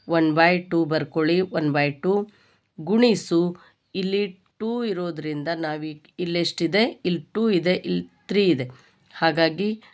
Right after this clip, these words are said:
ಟೂ ಇದೆ, ನಮ್-, ನಾವು ಈ ತ್ರೀಯಿಂದ ಗುಣಿಸ್ಕೊಳ್ಳೋಣ. ಅಂಶ ಛೇದಕ್ಕೆ ತ್ರೀಯಿಂದ ಗುಣಿಸಿ. ಈಗ ಛೇದ ಸಮ ಆದಾಗ ನಾವೇನ್ ಮಾಡ್ತೀವಿ? ಈ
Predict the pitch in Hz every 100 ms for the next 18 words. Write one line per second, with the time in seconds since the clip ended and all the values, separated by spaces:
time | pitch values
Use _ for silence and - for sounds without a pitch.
0 | _ _ - 208 214 185 165 208 220 190
1 | 165 165 170 151 151 156 - 190 208 180
2 | 175 175 165 160 165 247 - _ _ _
3 | - 165 160 156 - 160 156 156 156 -
4 | 160 156 - 220 269 _ _ - 165 156
5 | 156 156 - 160 151 180 208 180 156 190
6 | 190 160 131 160 156 - _ _ _ _
7 | _ _ _ _ _ _ _ - _ -
8 | - - 202 214 240 240 - 185 190 226
9 | - 165 170 151 151 151 170 165 147 156
10 | 170 160 151 - 160 202 233 - - -
11 | - 185 190